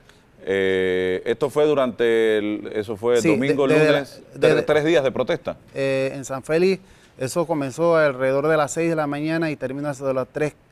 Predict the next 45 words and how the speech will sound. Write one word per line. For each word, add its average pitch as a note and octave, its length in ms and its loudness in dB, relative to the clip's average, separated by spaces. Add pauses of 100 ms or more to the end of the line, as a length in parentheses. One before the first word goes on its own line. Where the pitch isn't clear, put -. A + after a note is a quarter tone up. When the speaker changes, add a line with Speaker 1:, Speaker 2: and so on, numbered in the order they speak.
(280)
Speaker 2:
de C3+ 60 -4
la B2+ 140 0
tarde, C3 400 0
pero C#3+ 420 0 (420)
los C3+ 200 -2
días D3+ 180 0
siguientes, D#3+ 460 -2
lunes, D#3+ 260 0
martes D#3 320 -2
y - 20 -4
miércoles, D3+ 440 0
la C3+ 100 0
policía C#3 420 -4
siguió D3+ 260 -2
arrestando D3 460 -2
a D3 40 0
las C3 100 -2
personas C#3+ 400 -8
en C3 60 -6
las A#2 120 -8
calles, D3+ 380 0 (260)
compraban C#3 360 -4
en D#3 60 -2
los C#3+ 100 -4
supermercados, C3 800 -4 (120)
eh, C3 320 -6
todo F#3+ 200 4
el F3+ 100 2
que D#3+ 120 0
tenía D3+ 260 -2
facción E3 400 -4
de D#3 100 0
indígena D#3 400 -2
se D3 140 -6
lo C3 100 -2
llevaban. C3 420 0 (520)
Y D3+ 120 0
algo E3 200 4
importante E3 500 0
que D3+ 80 -4
tenemos D3 360 -4
que C#3 120 -4
denunciar C3+ 480 -2
aquí D#3 300 0
es D3+ 180 -2